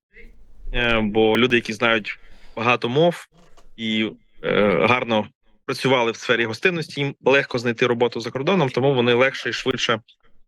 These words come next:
е, переїжджають, коли є такі обставини. Е,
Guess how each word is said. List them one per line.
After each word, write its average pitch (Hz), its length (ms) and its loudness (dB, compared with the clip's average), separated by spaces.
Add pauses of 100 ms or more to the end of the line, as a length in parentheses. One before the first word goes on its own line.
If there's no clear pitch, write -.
(440)
е, 107 480 4 (240)
переїжджають, 107 720 0 (140)
коли 107 280 2
є 107 120 2
такі 110 220 -2
обставини. 95 640 -2 (920)
Е, 104 320 4